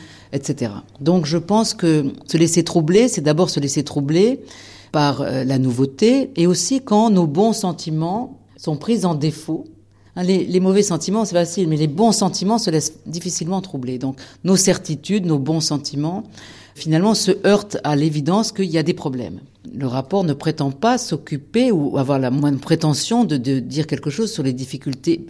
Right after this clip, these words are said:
individuelles du développement familial,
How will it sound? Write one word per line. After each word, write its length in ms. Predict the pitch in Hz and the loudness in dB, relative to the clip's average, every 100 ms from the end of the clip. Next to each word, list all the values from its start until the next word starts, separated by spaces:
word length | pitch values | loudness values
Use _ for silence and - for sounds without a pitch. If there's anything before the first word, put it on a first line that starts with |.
| - | 0
individuelles 840 | 151 139 143 160 190 208 143 123 120 - - - - | 0 0 -4 -6 -2 0 0 -4 -12 -20 -20 -20 -12
du 100 | 135 | -4
développement 480 | 127 127 131 127 127 | 0 0 -2 -4 -6
familial, 640 | 135 120 120 120 110 107 | -4 -4 -4 -6 -12 -14